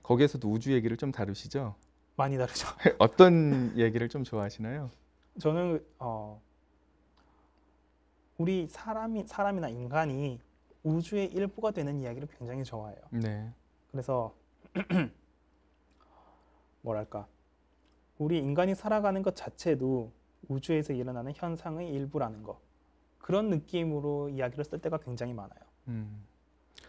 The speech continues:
Speaker 1: 어떻게 보면은 이 커다란 우주가 우리 사람의 일부이기도 하고 사람이 우주의 일부이기도 하고 어떻게 보면 겸손해질 수도 있고
Speaker 2: 음.
Speaker 1: 자신감을 가질 수도 있고 그런 주제가 되겠네요. 에스에프에서 우주라고 하는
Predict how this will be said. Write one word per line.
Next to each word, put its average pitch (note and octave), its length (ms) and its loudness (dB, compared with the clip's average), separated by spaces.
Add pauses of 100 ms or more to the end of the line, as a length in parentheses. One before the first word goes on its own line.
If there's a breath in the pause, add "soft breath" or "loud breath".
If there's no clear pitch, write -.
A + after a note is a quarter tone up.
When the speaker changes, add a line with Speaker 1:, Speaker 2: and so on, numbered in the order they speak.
(600 loud breath)
Speaker 1:
어떻게 A#2 500 0 (160)
보면은 G#2+ 540 -2 (400)
이 A#2 200 0
커다란 - 540 -2
우주가 A2+ 1040 -2
우리 G#2 200 -4
사람의 B2+ 360 -4
일부이기도 G#2+ 480 -4
하고 G2+ 180 -6
사람이 D3 340 -2
우주의 G2+ 300 -2
일부이기도 G2 500 -6
하고 G#2+ 340 -10 (560 loud breath)
어떻게 - 280 -4
보면 A#2 220 -2
겸손해질 A#2 600 0
수도 - 260 -8
있고 D3+ 560 -2
Speaker 2:
음. - 80 -20
Speaker 1:
자신감을 C#3 440 -2
가질 G2+ 200 -6
수도 - 240 -4
있고 A#2 300 0
그런 A2+ 240 -4
주제가 A2+ 300 -2
되겠네요. G#2 480 -6 (680 loud breath)
에스에프에서 D#3+ 1040 4
우주라고 B2 960 0
하는 A#2+ 240 -2